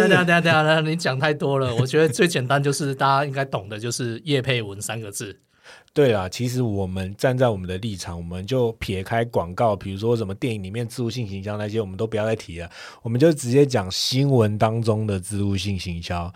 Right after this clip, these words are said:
Speaker 1: 那这个我相信大家应该是会蛮有兴趣的，就是每个人都会问我说，至少我在某大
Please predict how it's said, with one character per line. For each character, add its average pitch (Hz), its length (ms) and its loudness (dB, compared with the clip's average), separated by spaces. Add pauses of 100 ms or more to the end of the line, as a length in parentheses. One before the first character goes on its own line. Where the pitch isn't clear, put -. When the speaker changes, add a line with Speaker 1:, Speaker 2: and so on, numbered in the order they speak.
(320)
Speaker 1:
那 139 280 2
这 131 140 0
个 139 160 6
我 107 100 4
相 131 160 2
信 131 220 0
大 131 160 4
家 117 160 4
应 113 140 -2
该 113 180 2
是 117 180 0
会 110 200 4
蛮 95 200 -2
有 95 140 -4
兴 92 240 -6
趣 92 200 -8
的， 85 120 -10
就 117 160 -2
是 117 240 0 (460)
每 110 180 -2
个 107 100 4
人 107 220 4
都 127 160 6
会 139 140 6
问 143 260 4
我 98 160 -2
说， 117 220 -2
至 139 200 -2
少 92 280 -4
我 92 180 -8
在 113 580 0 (360)
某 110 260 -2
大 113 320 2